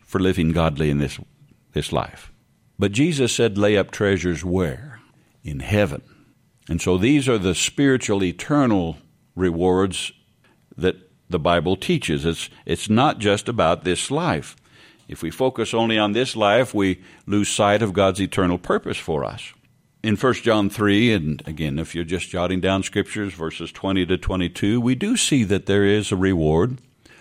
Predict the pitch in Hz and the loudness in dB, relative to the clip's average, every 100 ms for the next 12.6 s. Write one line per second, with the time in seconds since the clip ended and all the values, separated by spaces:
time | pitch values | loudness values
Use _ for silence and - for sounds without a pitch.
0 | - _ 92 95 90 87 - - - 95 | -20 _ 2 2 2 -2 -10 -10 -6 -4
1 | - 113 120 135 117 98 95 90 135 127 | 0 2 4 2 2 2 2 0 -4 -6
2 | - 95 80 76 131 123 - _ _ _ | -2 0 2 0 -2 -6 -16 _ _ _
3 | _ _ 123 143 151 147 139 143 98 87 | _ _ 2 4 4 2 2 2 4 4
4 | 123 110 101 117 120 113 107 110 - _ | 4 2 0 0 2 4 4 0 -8 _
5 | _ _ _ _ 95 95 92 90 73 71 | _ _ _ _ 0 2 2 2 0 2
6 | 92 120 113 - - - _ _ _ _ | 0 0 -2 -6 -12 -20 _ _ _ _
7 | - 151 185 165 151 180 175 104 101 113 | 0 2 2 -2 0 2 4 4 4 4
8 | 147 156 - 139 98 92 104 98 - - | 4 2 2 2 4 4 2 0 -8 -12
9 | _ _ - - 160 147 87 85 - - | _ _ -4 0 2 4 2 0 -2 0
10 | 110 120 95 87 90 98 92 87 80 85 | 2 4 4 2 0 0 2 4 4 4
11 | 90 - - _ _ _ _ _ - 80 | 2 -2 -14 _ _ _ _ _ -2 2
12 | 85 92 120 98 - - | 2 2 2 0 -2 -10